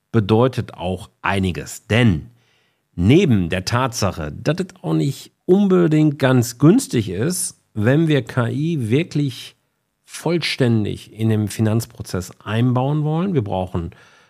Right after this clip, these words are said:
Technologie, wir brauchen die entsprechende Infrastruktur und wir müssen natürlich sicherstellen, dass wir auch eine hohe Datenqualität haben. Denn natürlich ist es so,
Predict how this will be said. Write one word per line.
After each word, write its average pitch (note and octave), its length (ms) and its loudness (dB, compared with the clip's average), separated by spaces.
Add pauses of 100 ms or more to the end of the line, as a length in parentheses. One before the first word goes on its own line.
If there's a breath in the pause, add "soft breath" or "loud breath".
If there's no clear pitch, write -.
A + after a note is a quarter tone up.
(120)
Technologie, B2+ 720 -2
wir A#2+ 120 -2
brauchen F2 360 -8
die C#2+ 60 -6
entsprechende F#2 560 -2
Infrastruktur D3 920 -2
und G#3 400 4 (600 soft breath)
wir B2 100 2
müssen F3 340 4
natürlich G2+ 840 0 (440)
sicherstellen, G#2+ 1120 0 (460 loud breath)
dass - 340 -10
wir D3 260 -2
auch C3 480 -4
eine B2+ 500 0 (260)
hohe F#3 280 2
Datenqualität C#3+ 1200 0
haben. D#2 260 -12 (380 soft breath)
Denn E3 280 2 (140)
natürlich F3+ 600 2
ist A2+ 180 -2
es A2+ 160 -4
so, D3+ 340 0